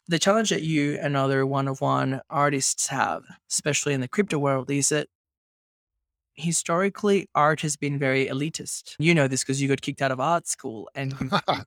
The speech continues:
Speaker 1: battled
Speaker 2: didn't
Speaker 1: your way back through crypto.
Speaker 2: Just to be clear, I got kicked off the, uh, the school art course, not art school. <laughs> Yeah, a distinct lack of talent and a fascination for ab-,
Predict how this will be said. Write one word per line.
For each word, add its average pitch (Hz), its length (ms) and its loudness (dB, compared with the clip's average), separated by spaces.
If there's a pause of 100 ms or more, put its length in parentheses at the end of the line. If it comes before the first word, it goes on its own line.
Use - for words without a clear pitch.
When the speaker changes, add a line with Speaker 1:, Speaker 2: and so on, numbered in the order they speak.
(140)
Speaker 1:
battled 143 300 0
Speaker 2:
didn't 170 180 0
Speaker 1:
your 147 220 -4
way 147 300 0
back 147 440 -2
through - 280 -12
crypto. - 540 -4
Speaker 2:
Just 196 220 2
to 151 60 -6
be 156 100 2
clear, 165 300 4
I 131 80 4
got 143 200 -2
kicked 160 300 -2
off 143 200 0
the, 131 180 2
uh, 123 100 0
the 127 80 -10
school 175 480 0
art 123 300 -4
course, 117 340 -10
not 151 160 0
art 151 240 6
school. 127 480 -4 (540)
<laughs> 294 100 4 (1300)
Yeah, 147 280 4
a 160 60 2
distinct 160 400 -4
lack 147 240 2
of - 100 -10
talent 131 480 0
and 120 380 -4
a 120 140 -2
fascination 120 720 -6
for 113 300 -6
ab-, 117 160 -6